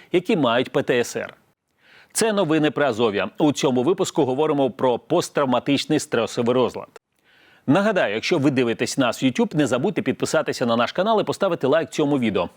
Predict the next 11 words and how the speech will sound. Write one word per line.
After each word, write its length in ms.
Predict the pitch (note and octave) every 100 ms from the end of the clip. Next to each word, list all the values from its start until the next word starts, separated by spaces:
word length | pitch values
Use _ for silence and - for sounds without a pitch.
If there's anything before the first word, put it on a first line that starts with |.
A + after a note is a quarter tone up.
| _
Завдяки 380 | A2 C3+ E3+ -
вам 260 | F#3+ D#3 F2+ _
правду 320 | - D#3+ B2+
про 140 | A#2
події 280 | - C#3+ C#3
на 120 | A#2
півдні 300 | B2 D3+ A2+
України 400 | A2+ - D3 F#3
побачить 440 | C#3 B2 D3 - C3
більше 360 | G#2 C#4 -
людей. 280 | C3 A2 E2